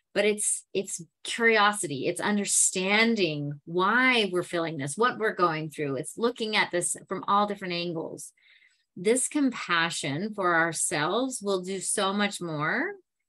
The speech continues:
than, um, like I said, this self-validating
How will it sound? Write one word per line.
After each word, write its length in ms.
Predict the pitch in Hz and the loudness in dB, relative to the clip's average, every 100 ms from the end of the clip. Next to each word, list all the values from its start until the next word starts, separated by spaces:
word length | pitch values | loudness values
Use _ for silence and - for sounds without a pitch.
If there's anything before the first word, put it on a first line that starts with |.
| _ _ 170 | _ _ -10
than, 760 | 175 196 185 180 175 175 180 _ _ _ - | -2 2 2 2 0 -2 -4 _ _ _ -8
um, 320 | 165 151 156 - - | -6 -6 -8 -12 -12
like 160 | 196 185 | -6 -4
I 40 | |
said, 200 | 180 180 | -4 -2
this 180 | 165 - | -2 -2
self-validating 1300 | - 202 180 160 165 175 185 165 147 135 156 160 165 | 0 0 0 -2 2 4 4 2 0 -2 -4 -4 -8